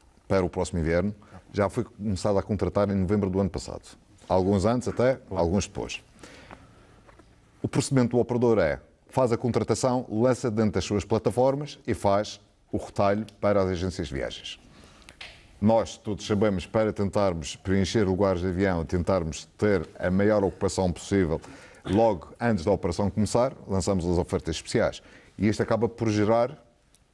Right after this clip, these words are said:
para o destino, milhares de reservas. Ora bem, se é para,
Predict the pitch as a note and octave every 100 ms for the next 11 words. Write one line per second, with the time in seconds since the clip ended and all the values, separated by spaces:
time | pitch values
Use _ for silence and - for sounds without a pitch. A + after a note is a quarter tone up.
0 | _ - F2+ - G#2 A2 A2+ G#2+ A2 G#2
1 | G2+ G#2+ F2 - - - _ - - -
2 | - G#2 D#2+ - - - D3+ D#3+ A#2+ F2+
3 | C2+